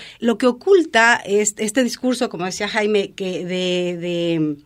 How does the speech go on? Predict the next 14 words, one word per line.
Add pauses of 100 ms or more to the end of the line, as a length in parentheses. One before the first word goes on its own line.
(160)
moral
y
demás,
con
la
moralidad
mo-,
de,
moderna
o
ca-,
neocapitalista
o
neoextractivista,